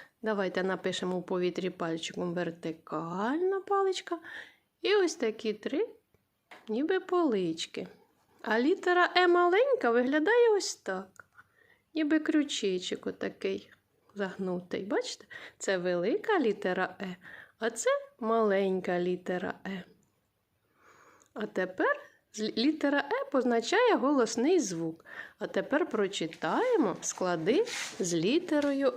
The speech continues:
Е. Тягнемо перший звук. МЕ.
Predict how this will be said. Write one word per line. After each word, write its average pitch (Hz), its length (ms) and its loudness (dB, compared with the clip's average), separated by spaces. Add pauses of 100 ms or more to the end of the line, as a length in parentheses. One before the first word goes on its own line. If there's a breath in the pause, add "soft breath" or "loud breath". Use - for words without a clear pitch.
(120)
Е. 185 280 -2 (2750 loud breath)
Тягнемо 185 500 -2
перший 165 440 -4
звук. 170 480 -8 (180)
МЕ. 233 840 2